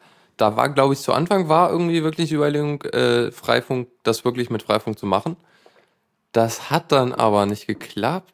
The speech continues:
weil irgendjemand hat, glaub ich, das Ausredeargument gebracht,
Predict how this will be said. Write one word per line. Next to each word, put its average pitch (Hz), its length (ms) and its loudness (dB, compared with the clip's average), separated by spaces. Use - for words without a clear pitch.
weil - 140 2
irgendjemand 165 580 -2
hat, 151 80 -6
glaub 151 160 -2
ich, 147 100 -6
das - 280 -6
Ausredeargument 135 1300 -4
gebracht, - 560 -2